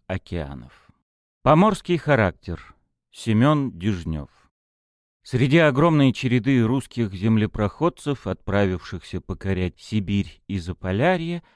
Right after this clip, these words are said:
особняком стоит имя Семёна Ивановича Дежнёва. Простой казак, к концу жизни дослужившийся до звания атамана,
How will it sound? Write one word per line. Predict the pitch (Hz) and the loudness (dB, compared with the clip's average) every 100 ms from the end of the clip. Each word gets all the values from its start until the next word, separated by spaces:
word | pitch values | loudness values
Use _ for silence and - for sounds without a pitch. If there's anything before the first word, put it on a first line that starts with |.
| _ _ | _ _
особняком | - - 107 131 208 190 | -10 -6 0 2 2 0
стоит | - 143 - | -2 -4 -2
имя | 131 135 107 | -2 0 -2
Семёна | - 92 127 139 107 | -2 -2 -2 -2 -4
Ивановича | 80 95 90 - | -2 -2 -4 -8
Дежнёва. | 85 95 90 85 82 76 71 67 _ _ _ _ | -8 -4 -4 -2 -4 -4 -10 -14 _ _ _ _
Простой | - 135 - 156 | -2 -2 2 0
казак, | - 117 95 92 - | 2 2 4 2 0
к | |
концу | 117 98 - 98 | -2 -2 -2 0
жизни | 117 117 101 | 2 4 2
дослужившийся | 87 - 95 95 98 101 95 - 87 | 0 -8 -6 -4 -4 -4 -8 -6 -2
до | 90 | -2
звания | 82 87 82 80 | 0 0 0 -2
атамана, | 87 82 80 78 92 | -4 -6 -4 -2 -4